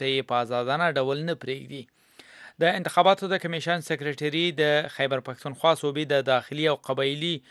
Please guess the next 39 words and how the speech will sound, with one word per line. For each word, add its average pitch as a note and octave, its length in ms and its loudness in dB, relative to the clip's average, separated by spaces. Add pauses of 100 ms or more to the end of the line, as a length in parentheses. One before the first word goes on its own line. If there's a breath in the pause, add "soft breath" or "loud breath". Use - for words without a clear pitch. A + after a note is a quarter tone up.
(300 soft breath)
چارو D3 340 6
وزارت C3 560 2
ته B2 220 2
په B2 100 -8
خپل D3+ 320 -2
خط - 260 2 (100)
کې - 500 -6
ویلي F#3 400 0
چې F#3+ 240 2
محمد D#3 320 0
عارف E3+ 340 4
او F3+ 60 0 (100)
محمد D3 320 -2
اقبال F3 340 6
د - 400 -8 (140)
ډیپټي G3+ 340 -2
کمیشنر C3+ 500 -4
لخوا D#3 260 4 (100)
د D3 160 -2
جون E3 220 -6
پر C#3 180 -4
نولسمه C3+ 480 -4
او C#3+ 140 -4
څلېرویشتمه C3 680 -2 (480 loud breath)
په C#3+ 160 0
جنوبي C#3 300 -4
وزیرستان B2 500 -4
کې C3 140 -4
د B2 100 -6
پبلک B2+ 300 -4 (160)
آرډر C3 340 0 (120)
آرډیننس C#3 580 -4 (100)
یا D3+ 80 6 (640)
ایم D3+ 100 -4 (140)
پی C#3 100 -2
او A3 180 -2 (160)
لاندې B2+ 300 0
نیول B2 320 -6
شوي G#3 220 -2